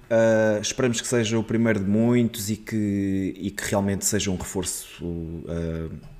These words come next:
pá, que seja realmente um reforço para o lado direito da defesa, que era uma posição que há muito estava carenciada. Olha, ainda em relação aqui ao jogo de ontem, ah, recebemos um tweet do João Batista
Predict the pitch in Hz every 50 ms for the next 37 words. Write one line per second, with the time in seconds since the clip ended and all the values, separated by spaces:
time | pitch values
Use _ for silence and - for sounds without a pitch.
0 | - - _ _ _ _ _ - - - - - - - - - - - - -
1 | 135 120 123 120 - 143 147 143 135 - 135 131 127 - - 139 135 135 - 127
2 | 127 127 123 117 123 120 120 120 - 120 113 - - 120 117 117 120 117 - 117
3 | 110 113 117 107 - - 107 101 - 110 107 107 107 - 104 101 101 101 98 92
4 | 95 - - 98 98 92 - 98 95 92 90 - - 82 80 80 80 - - -
5 | - - - - - - - - - - - - - - - - - - - -
6 | - - - - - - - - - - - - - 117 - 98 104 120 139 143
7 | 143 143 139 139 143 139 139 139 139 139 139 - - - - - - - - -
8 | 143 139 131 131 135 135 131 - 143 135 131 123 - 135 127 123 110 101 120 123
9 | 120 120 110 120 123 123 120 117 113 123 110 92 85 80 87 85 82 80 - -
10 | - 95 95 95 95 - - - - - 117 113 101 113 117 110 - - 120 123
11 | 120 120 - - - - - - 101 104 104 104 101 101 113 110 107 110 107 -
12 | 127 117 - - - 123